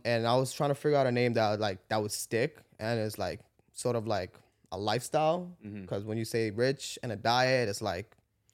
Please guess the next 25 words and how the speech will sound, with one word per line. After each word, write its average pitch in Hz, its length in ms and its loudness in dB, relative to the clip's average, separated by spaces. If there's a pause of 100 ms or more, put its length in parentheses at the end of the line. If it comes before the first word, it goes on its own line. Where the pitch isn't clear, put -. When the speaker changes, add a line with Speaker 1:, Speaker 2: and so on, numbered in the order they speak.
(200)
Speaker 1:
it's - 160 -20
almost 120 260 -2
an, 104 140 -6
on 113 140 -2
the - 120 -6
up 113 200 0
and 107 100 -4
up. 127 320 0
It's - 140 -20
like, - 220 -10
you 104 60 -6
know, 104 160 -2
everyone 110 360 0
wants 104 180 -4
to - 60 -18
practice 110 340 -2
a 101 40 -6
good 101 200 -4
diet, 127 420 4
and 98 80 -2
everyone 110 220 -2
wants 107 140 -4
to - 60 -14
be 107 140 -4
rich. 123 380 -4